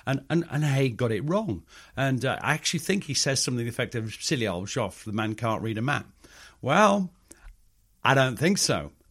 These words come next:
I think Haig didn't get this one right. So I'm not saying he's perfect. Funnily enough, you'll often see that used as an example of Haig getting it right, you know, 'cause people always say you should reinforce success. You should reinforce success, but you should also seize the main s-,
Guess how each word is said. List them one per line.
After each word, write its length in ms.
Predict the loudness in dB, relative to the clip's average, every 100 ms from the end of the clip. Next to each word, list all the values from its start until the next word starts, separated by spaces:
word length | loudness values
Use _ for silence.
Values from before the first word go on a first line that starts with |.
| _ -4
I 80 |
think 180 | -2 -2
Haig 500 | -2 2 4 2 -2 _ _ _ _
didn't 240 | -2 -2 -2
get 240 | -2 -2
this 240 | -2 -2
one 200 | -2 0
right. 240 | 0 0 -2 -12 -12
So 160 | -4 2
I'm 260 | 6 6
not 200 | 6 4
saying 300 | 2 2 2
he's 120 | 0
perfect. 580 | -2 -2 0 -2 -6 -10 -20 0
Funnily 280 | 2 4
enough, 320 | 4 4 0 0
you'll 120 | 0
often 260 | 0 -2
see 220 | 0 0 2
that 220 | 0 0
used 320 | 0 0 -2
as 60 | -4
an 80 |
example 440 | -4 -2 -4 -2 -4
of 80 | -2
Haig 220 | -2 -2
getting 300 | -4 -4 -6
it 120 | -2
right, 220 | -2 -2
you 60 | -4
know, 120 | -6 -10 -16
'cause 180 | -10 -12 _ -6
people 240 | -4 0 2
always 200 | 2 0
say 100 | 0
you 140 | -2
should 160 | -4 -2
reinforce 600 | 0 2 0 -4 -6 -6
success. 520 | -10 -4 -2 -4 -6 -18 _
You 80 | -4
should 180 | -4
reinforce 640 | 2 4 4 2 -2 -4 -6
success, 500 | -8 -4 -4 -4 -8
but 160 | -8
you 60 | -8
should 160 | -4
also 340 | -2 -2 -4 -6
seize 580 | -6 -2 -2 -2 -4 -4
the 120 | 0
main 440 | 0 0 -2 -2
s-, 180 | -4